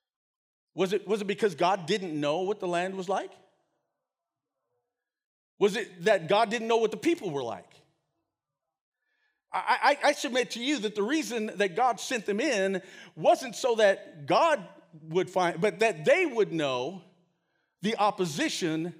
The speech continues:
that they faced. And may I say to you this morning, you're gonna face opposition. You need to learn to expect opposition. When you start serving God,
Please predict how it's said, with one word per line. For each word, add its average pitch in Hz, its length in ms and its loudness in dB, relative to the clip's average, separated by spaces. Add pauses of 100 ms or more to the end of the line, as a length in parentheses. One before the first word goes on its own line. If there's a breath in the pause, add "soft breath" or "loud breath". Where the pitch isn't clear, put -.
that 160 160 -2
they 170 140 -2
faced. 165 520 -6 (840)
And 165 100 -2
may 269 100 4
I 285 80 6
say 247 240 -2
to 208 60 -6
you 220 160 -6
this 196 180 -2
morning, 208 400 -6 (340 soft breath)
you're 196 160 -2
gonna 180 160 0
face 170 280 -4
opposition. 160 600 -4 (1500)
You 202 140 -2
need 208 160 -2
to 170 80 -4
learn 175 240 0
to 156 120 -6
expect 165 440 -4
opposition. 165 600 -8 (1300)
When 240 200 0
you 262 120 -2
start 247 260 0
serving 233 320 -2
God, 220 340 4